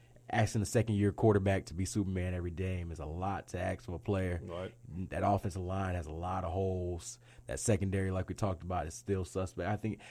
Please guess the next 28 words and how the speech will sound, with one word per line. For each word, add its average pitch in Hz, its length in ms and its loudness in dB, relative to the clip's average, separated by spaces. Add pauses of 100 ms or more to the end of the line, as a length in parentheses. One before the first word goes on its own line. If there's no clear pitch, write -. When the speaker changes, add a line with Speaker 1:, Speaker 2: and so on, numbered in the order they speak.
(280)
Speaker 1:
and, 98 280 0
you 101 60 2
know, 92 140 2
we 98 120 2
never 101 200 4
know 98 160 4
what 98 180 2
J 101 140 4
J 95 120 2
Watt's 98 280 2
gonna 95 180 -2
look - 160 -2
like 90 160 -2
when 87 80 -6
he 87 80 -6
gon-, 90 180 -6 (140)
when 90 140 -6
he 87 40 -6
comes 90 220 -2
back 90 180 0
from 92 120 -6
that 85 180 -2
back. 92 300 0
So 90 260 -2 (300)
I 110 100 2
think 127 200 2
that 113 180 6
team, 120 500 6